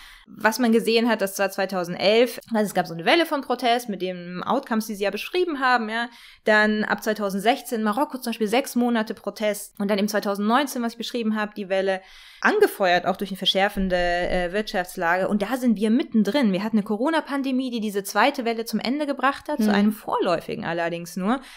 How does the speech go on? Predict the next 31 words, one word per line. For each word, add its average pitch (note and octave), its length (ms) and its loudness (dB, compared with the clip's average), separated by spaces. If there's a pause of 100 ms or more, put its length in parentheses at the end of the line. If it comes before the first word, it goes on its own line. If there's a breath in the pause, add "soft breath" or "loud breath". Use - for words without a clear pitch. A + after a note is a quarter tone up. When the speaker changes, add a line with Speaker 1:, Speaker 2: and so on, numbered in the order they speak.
(180 loud breath)
Speaker 1:
Die F#3+ 80 2
wirtschaftlichen C#4 480 0
Verwerfungen A#3 540 2
durch G3+ 120 -8
Corona A3 380 -2
waren G3 260 -2
immens, C4 640 2
bis D#4 160 0
zu A#3 100 -8
fünfundzwanzig A#3+ 520 -6
Prozent A3+ 320 -4
des G#3 60 -12
Bruttoinlandsprodukts G#3+ 1040 -6
in G#3 80 -4
manchen G3+ 260 -6
Ländern G3 240 -4
einfach B3 280 -4
vernichtet. A3 720 2
Ja, G3+ 180 0
zehn A#3+ 260 -4
Jahre A3+ 240 -4
Wohlstandsgewinnung A3 800 -2
vernichtet. A3 760 0 (560 loud breath)
Dann A3 240 6
kam B3+ 180 2
jetzt A#3 140 2
auch B3+ 80 4
noch B3 140 2
der B3 100 0
Ukraine-Krieg, A#3+ 800 -2
der G3+ 520 2